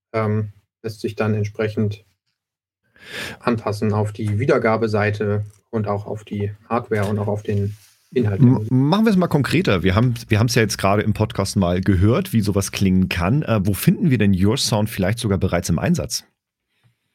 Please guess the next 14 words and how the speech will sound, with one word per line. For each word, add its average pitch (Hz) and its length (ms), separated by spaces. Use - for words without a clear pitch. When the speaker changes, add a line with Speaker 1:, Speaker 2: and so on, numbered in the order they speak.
Speaker 1:
Ähm, 135 340
also 127 320
grundsätzlich 165 560
kann 160 200
es 202 240
eingesetzt 139 540
werden, 123 460
überall 127 340
da, 117 240
wo 123 120
man 113 460
individuell 123 680
Musik 110 400
hört. 202 300